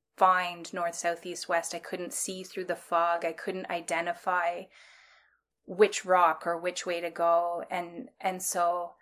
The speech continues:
finding my way and reaching back through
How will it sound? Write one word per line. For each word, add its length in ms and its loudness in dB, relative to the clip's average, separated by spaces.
finding 640 4
my 140 -2
way 560 -4
and 420 -6
reaching 560 -8
back 380 4
through 640 -6